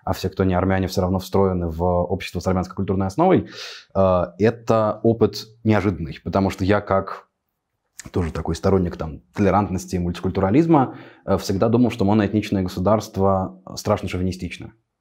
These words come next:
А оказалось, что на самом деле даже наоборот. Э, вот сколько я не приглашаю сюда гостей, у меня были, э, гости, там, представители разных, э, в той или иной мере угнетенных там групп,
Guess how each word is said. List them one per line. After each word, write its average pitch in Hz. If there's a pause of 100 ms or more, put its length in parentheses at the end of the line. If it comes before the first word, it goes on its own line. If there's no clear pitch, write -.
(440)
А -
оказалось, 101
что 104
на 92
самом 101
деле 98
даже 90
наоборот. 85 (100)
Э, 78
вот 73
сколько 98
я 90
не 90
приглашаю 87
сюда 85
гостей, 160 (240)
у -
меня 90
были, 87
э, 85
гости, 92
там, 80 (120)
представители 98
разных, 87
э, - (220)
в -
той 95
или 90
иной 87
мере 85
угнетенных 85
там -
групп, 143